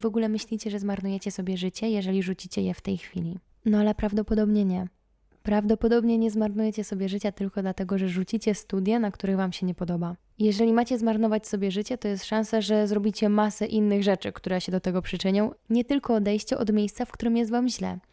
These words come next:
Ale rozumiecie, ten taki konstrukt społeczny jest w nas tak silny,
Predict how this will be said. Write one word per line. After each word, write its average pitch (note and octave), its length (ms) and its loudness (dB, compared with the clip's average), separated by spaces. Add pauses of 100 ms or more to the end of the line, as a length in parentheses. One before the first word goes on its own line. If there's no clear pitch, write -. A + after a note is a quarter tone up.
(200)
Ale G#3 200 2
rozumiecie, A#3+ 380 2
ten F#3 160 0
taki F#3+ 200 -4
konstrukt G3 640 0
społeczny A#3 560 0
jest A#3+ 160 0
w G#3+ 40 2
nas G3+ 240 -2
tak - 200 -4
silny, G3 500 0